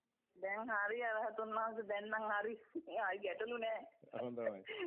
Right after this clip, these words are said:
Speaker 2: ගැටලු
Speaker 1: දැන්
Speaker 2: තියෙයි.
Speaker 1: පුළුවන්.
Speaker 2: ඒ බව ප්‍රතිපදාව හත් තිස්සෙන් මේ අපි හිතනවට වැඩිය ගැඹීරයි. ඒ කියන්නේ ඒක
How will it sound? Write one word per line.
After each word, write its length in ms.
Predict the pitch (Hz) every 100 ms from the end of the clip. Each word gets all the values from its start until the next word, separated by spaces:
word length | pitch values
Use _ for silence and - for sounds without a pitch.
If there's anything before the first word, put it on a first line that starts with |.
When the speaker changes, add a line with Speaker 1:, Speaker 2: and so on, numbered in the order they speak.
| -
Speaker 2:
ගැටලු 380 | - 247 - 233
Speaker 1:
දැන් 60 | 226
Speaker 2:
තියෙයි. 300 | 214 160 147
Speaker 1:
පුළුවන්. 320 | 220 220 247
Speaker 2:
ඒ 120 | - 127
බව 160 | 135 139
ප්‍රතිපදාව 580 | 127 127 131 139 147 151
හත් 200 | 135 -
තිස්සෙන් 540 | 156 143 165 160 170 160
මේ 220 | 143 139 135 135
අපි 240 | 127 139 147
හිතනවට 400 | 143 139 139 147
වැඩිය 320 | 143 151 165 _ _ 110
ගැඹීරයි. 600 | 127 131 131 127 117 143 _ - _ _ -
ඒ 100 | 120
කියන්නේ 380 | 143 135 139 127 113
ඒක 180 | 127